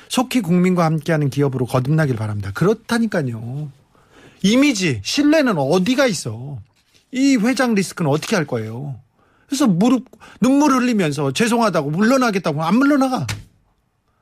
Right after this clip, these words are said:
우리 자식들한테 물려주지 않겠다고는 안 물러나. 아이고, 참. 말이 그렇게 가벼워서야.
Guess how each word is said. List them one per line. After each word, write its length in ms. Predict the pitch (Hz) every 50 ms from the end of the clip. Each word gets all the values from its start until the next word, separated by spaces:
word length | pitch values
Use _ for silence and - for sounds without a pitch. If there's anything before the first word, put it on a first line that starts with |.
| _ _ _ _ _
우리 180 | 208 262 277 233
자식들한테 520 | - 233 202 214 - - 247 233 202 196
물려주지 400 | 175 196 214 247 247 190 190 214
않겠다고는 480 | 180 180 - 220 - 220 185 175 170 160
안 240 | - 135 147 180 226
물러나. 600 | 254 277 285 285 277 277 285 285 240 156 117 101 101 - - - - _ - - - _ _ _ _ _ _ _ _ _ _ _ _ _ _ _ _ _ _ _ _ -
아이고, 680 | 110 110 107 104 107 110 107 101 87 87 87 90 92 92 95
참. 380 | - - - - 143 139 131 123 117 - - - - - - - _ _ _ _ _ _
말이 380 | - 139 135 135 156 180 208 202
그렇게 500 | 170 196 214 202 - - - 196 190 180
가벼워서야. 920 | - 175 180 190 190 185 180 - 185 175 165 151 147 143 147 151 147